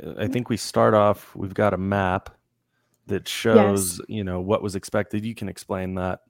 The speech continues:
Speaker 1: much better than I can.
Speaker 2: Okay. So this is, uh, I mentioned Captain Seth Keshel. He's the one that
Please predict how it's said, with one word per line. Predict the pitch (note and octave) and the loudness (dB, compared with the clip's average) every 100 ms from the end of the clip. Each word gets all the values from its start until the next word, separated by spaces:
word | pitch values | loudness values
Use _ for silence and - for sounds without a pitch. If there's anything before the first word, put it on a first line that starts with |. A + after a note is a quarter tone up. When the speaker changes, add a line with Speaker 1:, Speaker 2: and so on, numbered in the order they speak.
| _ | _
Speaker 1:
much | A#2+ A#2 | 0 0
better | - F#2+ F2 | 0 0 0
than | E2 | -6
I | E2 | -12
can. | - - - - _ _ _ A#3+ | -12 -20 -20 -20 _ _ _ 4
Speaker 2:
Okay. | A#3+ - A3 A3 _ _ _ _ _ _ _ _ _ _ E3 | 4 4 -2 -2 _ _ _ _ _ _ _ _ _ _ -8
So | E3+ B3+ A#3+ A3+ | 4 8 10 8
this | G#3+ C4 C4+ | 8 8 10
is, | C#4 B3+ C4+ | 8 6 4
uh, | A#3+ | 4
I | A#3 A3+ A#3 | 6 6 6
mentioned | A#3+ A#3+ A#3+ | 6 6 2
Captain | A#3+ A#3+ B3 | 2 2 4
Seth | A3+ A3+ A3 | 4 2 -4
Keshel. | - G#3+ - G#3+ | -4 -4 -2 -2
He's | A3+ A3 | 2 0
the | A3+ | 0
one | A3 A3 G#3+ | 0 2 4
that | G3+ - | 2 -4